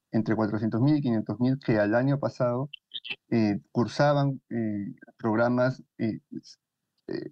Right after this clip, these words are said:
semipresenciales, ¿no? Que incluían componentes virtuales,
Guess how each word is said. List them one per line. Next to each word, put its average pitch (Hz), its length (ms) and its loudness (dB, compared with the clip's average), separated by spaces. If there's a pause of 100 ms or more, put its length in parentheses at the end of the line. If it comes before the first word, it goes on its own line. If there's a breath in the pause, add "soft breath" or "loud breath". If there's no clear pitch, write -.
semipresenciales, 120 1120 0
¿no? 120 200 -2
Que 120 100 0
incluían 127 480 2
componentes 113 500 0
virtuales, 117 560 0